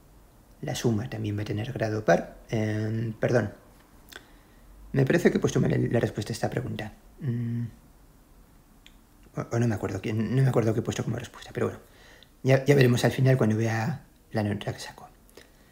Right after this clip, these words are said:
La respuesta es que no. ¿Vale? Vamos a ver por qué. ¿Vale? Vamos a to-, a tomar, por ejemplo, como K, R.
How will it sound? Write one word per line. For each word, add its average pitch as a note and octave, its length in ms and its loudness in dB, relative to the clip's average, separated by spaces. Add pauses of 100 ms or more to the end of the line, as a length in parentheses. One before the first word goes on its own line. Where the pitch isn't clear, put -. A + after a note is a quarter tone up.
(760)
La C#3+ 100 6
respuesta C3+ 380 6
es - 80 2
que G2+ 80 -6
no. F2+ 80 -10 (3500)
¿Vale? D3 300 2
Vamos A#2 260 4
a A2+ 60 4
ver G2+ 100 0
por - 140 -8
qué. - 140 -14 (4000)
¿Vale? D#3+ 160 2
Vamos A2 240 0
a - 40 -14
to-, A#2 220 -6
a A2+ 40 -2
tomar, A2 240 0
por A2 100 -6
ejemplo, - 260 -8
como - 260 -8
K, - 340 4
R. - 300 -8